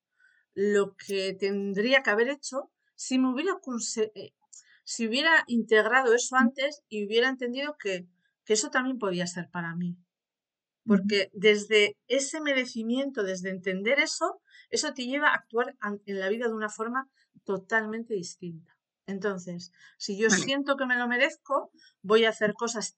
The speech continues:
Speaker 1: tan distintas a si pienso que no me lo merezco. Entonces, ¿qué pasa? Pues que hay ahora, cuando ya tienes unos cuantos años,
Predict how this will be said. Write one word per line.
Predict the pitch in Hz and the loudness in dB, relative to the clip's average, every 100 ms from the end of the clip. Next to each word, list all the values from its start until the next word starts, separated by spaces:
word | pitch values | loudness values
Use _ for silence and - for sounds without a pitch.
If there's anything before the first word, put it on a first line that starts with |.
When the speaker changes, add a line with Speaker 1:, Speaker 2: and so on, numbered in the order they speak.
| - | 6
Speaker 1:
tan | 247 294 302 | 8 8 6
distintas | 262 240 - 233 254 240 196 170 - | 0 -2 -2 -4 -4 -4 -4 -6 -6
a | 190 | -8
si | 185 185 | -8 -6
pienso | 202 214 208 | -4 -4 -6
que | 180 175 | -8 -6
no | 190 | -4
me | 214 | -2
lo | 196 180 | -2 -4
merezco. | 170 170 202 - _ _ - _ _ - | -4 -6 -8 -16 _ _ -20 _ _ -8
Entonces, | 208 226 233 - | -2 2 2 2
¿qué | 285 | -4
pasa? | 285 320 220 175 - | 0 0 0 -6 -6
Pues | 180 | -8
que | - 175 | -4 2
hay | 185 208 | 4 4
ahora, | 190 196 226 240 233 240 _ _ _ _ | 2 6 6 10 8 8 _ _ _ _
cuando | 202 190 190 | -6 -6 -2
ya | 220 226 220 220 | 8 10 10 8
tienes | 247 240 233 233 | 0 0 0 -2
unos | 226 220 | -4 0
cuantos | 226 214 220 208 | 2 2 0 6
años, | 247 247 233 240 - - | 8 6 2 -4 -4 -18